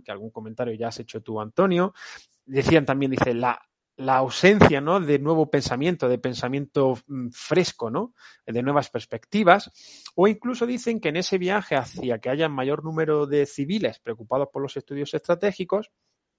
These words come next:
pues haya provocado también que est-, hayan estado demasiado guiados por un enfoque, por enfoques normativos,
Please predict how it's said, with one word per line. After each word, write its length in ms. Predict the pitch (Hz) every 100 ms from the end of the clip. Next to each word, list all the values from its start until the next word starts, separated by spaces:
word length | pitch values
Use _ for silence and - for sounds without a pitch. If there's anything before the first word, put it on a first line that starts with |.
| _ - - -
pues 460 | 175 196 196 - - - - -
haya 260 | 170 185
provocado 460 | 185 170 165 165 160
también 480 | 156 156 160 165 -
que 400 | - 151 151 147 -
est-, 260 | 131 - -
hayan 200 | 151 156
estado 240 | 143 147
demasiado 680 | 135 123 127 - 160 160 160
guiados 680 | 143 147 170 170 147 170 - _ _ _ _
por 160 | - 123
un 160 | 135 143
enfoque, 560 | 131 139 143 139 131
por 160 | 127 120
enfoques 420 | 120 139 151 143
normativos, 800 | 131 123 117 117 180 101 101